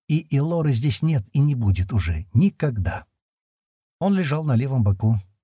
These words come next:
бешено колотилось сердце, кто-то, прижавшись к нему сзади, спал рядом, тихо дыша в спину. Кто бы это мог быть? Без всякого любопытства вяло подумал Сергей. Он медленно протянул руку за спину,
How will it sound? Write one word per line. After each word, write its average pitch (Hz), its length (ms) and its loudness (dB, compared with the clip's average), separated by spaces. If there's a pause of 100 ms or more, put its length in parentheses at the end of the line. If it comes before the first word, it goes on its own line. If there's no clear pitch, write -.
бешено 104 480 0
колотилось 98 440 0
сердце, - 460 -6 (320)
кто-то, 160 340 -4
прижавшись 127 580 -2
к - 80 -8
нему 117 220 4
сзади, 113 300 0
спал 120 340 -2
рядом, 110 360 2
тихо - 260 -6
дыша 104 260 0
в - 60 -6
спину. 78 440 -6 (360)
Кто 92 120 0
бы 85 100 0
это 98 200 0
мог 113 200 0
быть? 78 320 -6 (440)
Без 110 300 2
всякого 104 420 0
любопытства 98 580 0
вяло 156 260 -2
подумал 160 340 -4
Сергей. 101 460 -2 (460)
Он 117 260 0
медленно 139 500 -2
протянул 110 460 0
руку 117 260 -2
за 92 120 0
спину, 156 480 -4